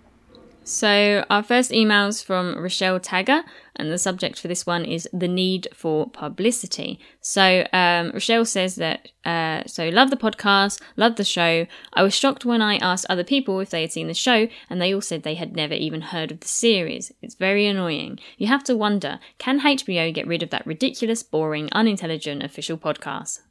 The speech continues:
Blah. Uh, thank you for your, um, letter, Rochelle.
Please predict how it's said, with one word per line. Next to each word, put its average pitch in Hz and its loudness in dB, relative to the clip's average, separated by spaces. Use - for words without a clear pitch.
Blah. 160 -2
Uh, 175 4
thank 226 -2
you 202 -2
for 196 -6
your, 175 0
um, 165 -4
letter, 180 -4
Rochelle. 196 -4